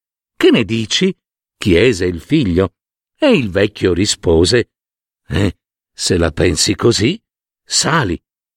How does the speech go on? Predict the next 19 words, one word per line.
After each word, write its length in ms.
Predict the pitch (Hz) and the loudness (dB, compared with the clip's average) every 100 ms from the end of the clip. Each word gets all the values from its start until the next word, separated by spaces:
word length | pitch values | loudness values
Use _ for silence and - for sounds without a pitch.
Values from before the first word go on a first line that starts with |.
| _ | _
sali 460 | - - 165 139 95 | -4 -2 0 0 -2
in 140 | 85 | -2
groppa 600 | 78 95 87 - 78 - _ _ _ | 0 0 -2 -4 -8 -8 _ _ _
davanti 520 | 95 82 92 92 82 | -6 -4 -2 -4 -2
a 80 | 95 | 0
me. 240 | 104 117 _ _ _ _ _ - | 0 -4 _ _ _ _ _ -4
Io 400 | 95 113 90 - _ _ _ | 0 2 0 -4 _ _ _
non 240 | - 98 90 | -4 -2 0
ho 60 | |
niente 440 | 85 107 165 104 98 | 0 0 -2 -4 -4
in 140 | 104 | -4
contrario." 800 | - 107 95 113 110 107 107 107 _ _ _ _ _ _ _ | 0 0 0 0 0 0 2 0 _ _ _ _ _ _ _
E 220 | 370 370 | -2 0
così 360 | - 190 131 135 | 0 2 0 -2
proseguirono 960 | - 143 110 135 110 139 131 127 151 _ _ _ _ | 0 0 2 0 2 2 2 0 -2 _ _ _ _
tutte 460 | 240 247 _ - 104 | -2 -2 _ -2 0
e 40 | |
due 420 | 107 147 120 - _ | 2 2 2 -2 _
sull'asino, 960 | - - 139 92 90 90 80 95 95 | -8 0 2 2 2 0 -2 -2 -4